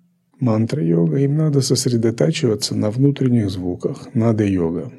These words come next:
И в разделе учения пяти янтр лая-йоги существует раздел нада-янтры.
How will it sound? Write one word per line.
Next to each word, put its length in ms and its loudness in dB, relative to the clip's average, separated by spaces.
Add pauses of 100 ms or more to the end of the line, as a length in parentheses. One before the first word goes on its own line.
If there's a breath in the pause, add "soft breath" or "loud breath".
(1080 loud breath)
И 100 0
в 60 2
разделе 580 4
учения 520 0
пяти 380 0
янтр 380 0
лая-йоги 640 2
существует 720 -2
раздел 500 0
нада-янтры. 1600 -2